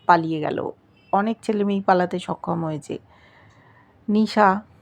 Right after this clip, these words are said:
একজনকে ফোন করেছিল, ওটিপি নাম্বার সে বলে দিয়েছে, বলেছিল, "আপনাদের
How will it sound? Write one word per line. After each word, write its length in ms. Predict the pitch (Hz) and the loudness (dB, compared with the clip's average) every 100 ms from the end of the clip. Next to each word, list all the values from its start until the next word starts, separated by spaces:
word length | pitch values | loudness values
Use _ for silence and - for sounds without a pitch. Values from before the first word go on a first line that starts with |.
| _ _ - _ _ - _ - | _ _ -20 _ _ -20 _ -2
একজনকে 500 | 196 170 190 185 185 | 0 -2 -4 -2 -4
ফোন 240 | - 180 175 | -4 -4 -4
করেছিল, 420 | 175 170 170 180 | -4 -4 -4 -4
ওটিপি 400 | 170 170 180 185 175 170 - | -4 -4 -6 -6 -6 -8 -6
নাম্বার 400 | 175 165 165 170 165 - - _ - | -4 -2 0 0 -2 -12 -20 _ -20
সে 180 | - 180 | -6 -6
বলে 280 | 170 165 175 | -4 -4 -2
দিয়েছে, 340 | 170 160 160 156 | -2 -4 -6 -6
বলেছিল, 400 | 170 175 180 175 185 - - - - - | -4 -4 -2 -4 -4 -10 -20 -20 -12 -2
"আপনাদের 460 | 185 190 175 175 | 0 2 0 0